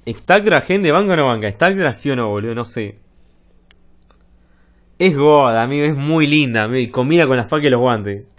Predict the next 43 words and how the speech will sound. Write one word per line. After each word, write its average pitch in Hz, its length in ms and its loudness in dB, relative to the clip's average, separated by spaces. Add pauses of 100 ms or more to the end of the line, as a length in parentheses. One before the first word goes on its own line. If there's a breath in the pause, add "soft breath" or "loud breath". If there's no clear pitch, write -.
(200 soft breath)
Ah, 240 260 6
pará, 214 380 6
pará, 220 320 4
no, 220 260 0
esta 220 200 0
no 220 80 2
la 208 80 6
había 208 160 4
visto, 220 360 0
pará. 151 440 2 (600 soft breath)
O 262 460 4 (580)
esta, 156 380 2
es 208 100 4
roja 226 320 2
y 160 60 2
negra. 135 540 0 (720)
Es 208 120 -2
medio 214 220 2
rojita 175 400 0
y 175 60 2
negra, 170 280 0
igual 185 400 0
es 156 240 0
horrible 120 440 -2
esta, 101 240 -8
tipo, 117 240 -6
para 113 160 -2
mí 156 100 -2
mucho 156 300 -4
mejor 123 240 -2
la 120 100 4
otra, 95 200 -4
amigo. 101 200 -12 (120)
Dice 233 340 2
Smoke, 233 340 4 (460 loud breath)
"Te 180 120 0
borraste 220 360 4
mucho 214 340 0
oro, 196 80 4
hay 190 140 4
que 196 160 2
derrochar", 143 600 4
ok, 131 180 4